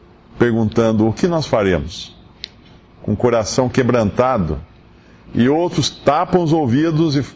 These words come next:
fa-, como que dizendo, "Nós não queremos ouvir isso." E o que eles fazem? Matam Estevão. Matam, apedrejam Estevão.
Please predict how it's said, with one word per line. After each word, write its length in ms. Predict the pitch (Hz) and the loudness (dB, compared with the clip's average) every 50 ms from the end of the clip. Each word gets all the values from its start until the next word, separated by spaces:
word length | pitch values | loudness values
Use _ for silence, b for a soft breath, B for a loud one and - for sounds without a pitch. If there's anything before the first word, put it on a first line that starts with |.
| - - - - | -20 -20 -20 -14
fa-, 280 | - - 139 131 120 | -4 -2 0 0 2
como 220 | - - 131 131 127 | 2 2 0 0 -2
que 160 | - - 131 | -2 -2 0
dizendo, 480 | 123 131 127 117 127 131 131 131 117 B B B B B B B | 0 0 0 0 0 0 0 -2 -2 B B B B B B B
"Nós 260 | 117 135 147 147 113 | 0 0 2 2 2
não 260 | 131 160 202 233 220 | 2 2 2 0 0
queremos 520 | - - 185 160 147 147 139 127 120 101 101 | 0 0 2 2 2 2 0 0 0 0 2
ouvir 380 | 107 95 90 98 92 87 82 | 2 2 2 2 2 2 0
isso." 260 | 76 - - - - - - - - - - - - - - - | 0 -2 -6 -12 -18 -20 -20 -20 -20 -20 -20 -20 -20 -20 -10 -4
E 80 | 90 113 | -2 0
o 60 | 120 | 2
que 100 | - 190 | 2 2
eles 180 | 190 196 180 - | 2 2 2 2
fazem? 400 | - 165 135 113 95 76 76 67 69 78 - | 2 2 2 2 0 0 -2 -4 -6 -8 -4
Matam 460 | - 82 92 101 110 107 - 135 123 | 0 0 2 2 0 0 0 0 0
Estevão. 440 | 127 123 - - 127 101 82 64 65 - - - - - _ - _ _ _ - - - - - _ _ _ _ - - - - | 0 0 0 0 0 2 0 -2 -6 -12 -18 -20 -20 -20 _ -20 _ _ _ -20 -20 -20 -20 -20 _ _ _ _ -20 -20 -12 -4
Matam, 400 | - 82 90 95 98 101 - 117 | -2 0 0 0 0 0 0 -2
apedrejam 640 | 95 - 101 92 80 92 104 113 123 139 131 139 139 | 0 0 0 0 2 2 2 2 2 2 0 0 -2
Estevão. 480 | 135 - - 104 98 82 73 - - | -2 -2 0 0 0 0 0 -2 -8